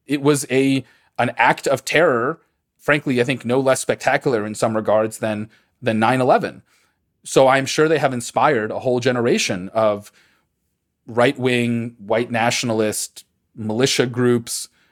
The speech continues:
for many years to come. And, and I think what I found particularly disturbing was that even after the riot,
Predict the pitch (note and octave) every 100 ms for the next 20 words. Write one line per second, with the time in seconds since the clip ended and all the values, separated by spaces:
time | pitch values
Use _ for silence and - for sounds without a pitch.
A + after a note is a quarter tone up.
0 | _ - B2 A#2 A#2+ - B2 B2+ B2+ B2+
1 | - B2 F3 E3 F#2+ D#2 - D#3+ E3+ E3+
2 | A3+ G3+ - C#3+ D3 _ _ _ _ C#3
3 | C#3+ F#3 C#3+ C#3+ F3+ F3 C#3+ A#2 - F3
4 | G3 A2+ G2 G2 B2 B2+ A#2+ - G#3 C4
5 | F3+ - D#3 A#3 - D2 D2+ _ _ _
6 | _ - A2 B2 C3+ E2 -